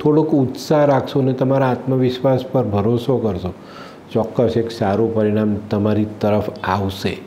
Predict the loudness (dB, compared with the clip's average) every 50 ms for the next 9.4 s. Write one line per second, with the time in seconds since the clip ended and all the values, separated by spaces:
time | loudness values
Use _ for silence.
0 | -18 -20 -20 -20 -6 -2 0 2 4 4 4 4 4 4 4 2 2 2 2 2
1 | 4 4 4 4 4 4 2 0 -2 -6 -12 -12 -4 -4 -2 0 2 2 2 2
2 | 2 2 2 0 2 2 2 4 4 4 4 4 2 2 4 2 2 0 0 0
3 | 0 2 4 4 4 4 4 4 2 2 2 4 4 4 4 4 4 4 4 4
4 | 4 4 4 4 4 4 2 2 0 0 2 2 4 2 2 2 2 2 2 2
5 | 2 2 2 2 2 2 2 4 4 4 4 2 2 2 2 2 2 2 2 2
6 | 2 2 2 2 0 0 2 2 2 2 4 4 4 4 4 4 4 2 2 0
7 | 0 0 0 2 2 0 -2 0 0 2 2 2 2 0 -2 0 0 2 2 2
8 | 0 0 0 0 0 0 0 0 0 2 0 0 0 0 0 2 2 2 2 2
9 | 2 2 2 0 0 -2 -4 -6